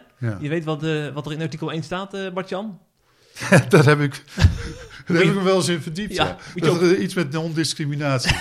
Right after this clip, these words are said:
Speaker 2: <laughs>
Speaker 1: Ja, dus dat, dat alle Nederlanders in, in, eh, dat alle mensen die in Nederland wonen in gelijke gevallen gelijk worden behandeld. En
Speaker 2: Ja.
Speaker 1: dat discriminatie op geen enkele
Speaker 2: Hmm.
Speaker 1: manier, eh, geoorloofd is, maar dat er nu toch weer
Speaker 2: Hmm.
Speaker 1: een aantal specifieke groepen zijn benoemd,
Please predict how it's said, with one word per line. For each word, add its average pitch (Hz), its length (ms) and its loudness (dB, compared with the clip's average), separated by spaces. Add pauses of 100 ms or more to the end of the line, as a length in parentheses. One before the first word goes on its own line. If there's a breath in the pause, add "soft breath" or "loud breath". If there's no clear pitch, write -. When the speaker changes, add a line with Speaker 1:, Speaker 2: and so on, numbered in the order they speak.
Speaker 2:
<laughs> 147 60 0
Speaker 1:
Ja, 120 240 2 (100)
dus 117 160 0
dat, 143 140 2
dat 127 200 0
alle 170 280 0
Nederlanders 151 640 -2
in, 120 340 -2
in, 120 220 -4
eh, 143 200 -6
dat 120 200 -6
alle 143 220 -4
mensen 127 220 -2
die 123 100 -4
in 117 80 -2
Nederland 123 400 -2
wonen 123 440 -4 (760 loud breath)
in 127 140 -6
gelijke 120 360 -2
gevallen 104 380 -8
gelijk 107 300 -6
worden 107 200 -8
behandeld. 104 480 -10
En 107 80 -10
Speaker 2:
Ja. 113 80 -8
Speaker 1:
dat - 260 -14
discriminatie 113 720 -6
op 117 60 -12
geen 110 180 -10
enkele 135 580 -4
Speaker 2:
Hmm. - 100 -16 (320 loud breath)
Speaker 1:
manier, 113 520 -2 (180)
eh, 110 240 -8
geoorloofd 139 560 -4
is, 120 220 -6
maar 120 120 -6
dat 113 160 -6
er 113 80 -12
nu 113 180 -4
toch 123 220 -8
weer 120 360 -4 (160 loud breath)
Speaker 2:
Hmm. 139 100 -16 (380 loud breath)
Speaker 1:
een 113 180 -8
aantal 113 560 -4
specifieke 117 680 -8
groepen 123 360 -8
zijn 107 240 -6
benoemd, 104 540 -8